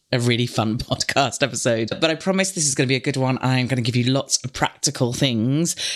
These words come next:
that you can do to help you get over fear or move past fear or to make sure that you don't make terrible decisions when in fear. So fear is a very natural thing.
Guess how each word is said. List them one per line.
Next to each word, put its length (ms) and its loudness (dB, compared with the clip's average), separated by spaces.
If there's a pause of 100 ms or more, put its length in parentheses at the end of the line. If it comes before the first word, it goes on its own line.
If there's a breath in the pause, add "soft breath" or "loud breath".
(120 loud breath)
that 200 -2
you 340 2
can 220 0
do 400 2
to 120 -4
help 360 -2
you 280 2
get 200 -2
over 240 0
fear 460 0
or 320 0 (220 loud breath)
move 300 0
past 380 0
fear 340 2
or 300 2 (260 loud breath)
to 140 0
make 200 0
sure 180 0
that 180 -4
you 80 2
don't 320 0
make 320 0
terrible 580 0
decisions 640 2
when 340 2
in 220 2
fear. 400 -2 (640 loud breath)
So 380 0 (420)
fear 540 2
is 140 2
a 100 2
very 580 0
natural 680 0
thing. 560 -4